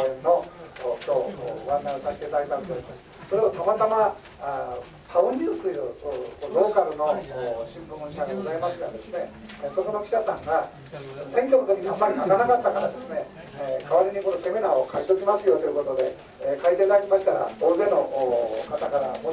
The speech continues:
込みいただきました。だから今日いらっしゃってる半分の方はですね、えー、タウンニュースを見ていらっしゃったんだろうと思います。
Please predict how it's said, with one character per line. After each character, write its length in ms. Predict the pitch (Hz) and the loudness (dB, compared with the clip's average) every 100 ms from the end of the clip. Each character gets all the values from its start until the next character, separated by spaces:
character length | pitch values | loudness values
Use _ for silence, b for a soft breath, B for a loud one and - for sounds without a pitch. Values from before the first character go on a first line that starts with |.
| - | -2
込 80 | 170 | 0
み 60 | |
い 20 | |
た 80 | 170 | 2
だ 60 | - | 0
き 80 | - | 0
ま 80 | - | -2
し 0 | |
た。 80 | |
だ 520 | - - - - - 175 | -2 -6 -12 -14 4 4
か 60 | |
ら 60 | 170 | 8
今 240 | 247 196 | 6 6
日 60 | 165 | 6
い 20 | |
ら 80 | 190 | 4
っ 80 | 190 | 4
し 80 | |
ゃ 40 | 208 | 0
っ 80 | 214 | 4
て 60 | |
る 200 | 185 117 - - | 2 2 -4 -8
半 240 | 190 214 | -2 0
分 200 | 240 294 | 2 2
の 100 | 254 | 4
方 80 | 269 | 4
は 240 | 175 190 - | 4 4 2
で 80 | - | -2
す 100 | - | -6
ね、 180 | 139 - - - - | -6 -6 -14 -20 -12
え 160 | 131 - | -10 0
ー、 80 | |
タ 80 | 180 | 4
ウ 120 | 202 | 4
ン 40 | 220 | 2
ニ 80 | 240 | 0
ュ 80 | |
ー 60 | 240 | 0
ス 100 | 180 | 0
を 240 | 147 143 | 0 0
見 80 | 131 - 226 | 0 -2 4
て 200 | 202 - - - - | 4 2 -10 -16 -12
い 80 | 143 | -8
ら 80 | 160 | -6
っ 20 | |
し 80 | - | 0
ゃ 40 | 165 | 2
っ 60 | |
た 100 | - | 2
ん 80 | - | 0
だ 60 | 139 | 2
ろ 100 | - | 2
う 20 | |
と 40 | |
思 100 | - | 0
い 40 | - | -8
ま 100 | |
す。 80 | - | -10